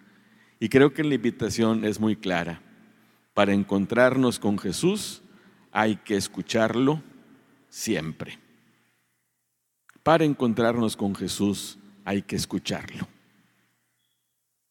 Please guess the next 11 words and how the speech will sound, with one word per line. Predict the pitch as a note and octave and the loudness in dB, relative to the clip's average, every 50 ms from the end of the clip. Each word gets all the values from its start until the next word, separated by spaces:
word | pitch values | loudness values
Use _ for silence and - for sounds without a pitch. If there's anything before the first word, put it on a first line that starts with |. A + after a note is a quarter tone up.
| _ _ _ _ _ _ _ _ _ _ _ _ _ _ _ _ _ _ _ _ _ _ _ _ _ _ _ _ _ _ _ _ _ _ _ _ _ _ _ _ _ _ _ _ _ _ _ _ _ | _ _ _ _ _ _ _ _ _ _ _ _ _ _ _ _ _ _ _ _ _ _ _ _ _ _ _ _ _ _ _ _ _ _ _ _ _ _ _ _ _ _ _ _ _ _ _ _ _
Y | - A#2+ | 0 2
el | A#2 | 2
señor | G#2 A#2+ B2 C3 C3+ | 2 4 4 4 4
obispo | C3+ C3 C3+ C3+ B2 - - D3 C#3+ C3+ B2 A2 - - - - - - _ _ - - _ _ | 6 4 4 2 0 -2 0 2 2 2 2 -2 -10 -20 -20 -20 -20 -20 _ _ -20 -20 _ _
nos | G#2+ A2 G#2+ G#2 | -4 -2 0 0
recuerda | G#2+ G2 - - A#2+ A#2+ B2+ B2 | 0 0 2 2 2 4 4 4
una | B2 B2 A#2+ A2+ | 2 2 0 0
frase | G2+ - A#2 A#2 A#2 A2+ - - A#2 A2+ A2+ - - - - - - - - - _ | 0 2 2 4 2 2 0 0 -2 -2 -2 -6 -14 -20 -20 -20 -20 -20 -20 -20 _
del | - F#2 F#2+ F2+ - | -4 -4 -4 -2 -2
Papa | - G2+ - - G#2+ | -4 -4 -4 -4 -6
Francisco, | G2 G#2+ G2+ G#2 G2 - E3+ F#3 E3+ - - - D3+ | -6 -4 -6 -6 -4 -2 -2 -2 -4 -6 -8 -10 -12